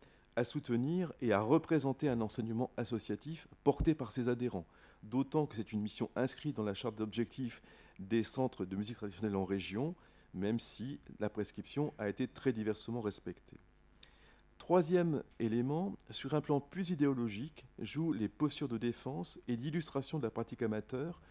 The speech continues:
contre la tentation, vocation des conservatoires à être des temp-, des tremplins vers la professionnalisation.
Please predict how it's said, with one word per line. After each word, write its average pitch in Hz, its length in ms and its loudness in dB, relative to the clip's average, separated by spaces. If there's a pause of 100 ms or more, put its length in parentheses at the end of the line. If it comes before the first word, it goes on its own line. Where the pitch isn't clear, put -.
(320)
contre - 240 -2
la 107 120 6
tentation, 156 720 2 (160)
vocation 135 760 0 (400)
des 113 100 -2
conservatoires 123 840 0 (100)
à 117 120 6
être 131 200 -2
des 104 160 -4
temp-, 139 340 -4 (140)
des 101 120 -6
tremplins 123 580 -2 (400)
vers 143 260 4
la 143 120 2
professionnalisation. 101 1040 -2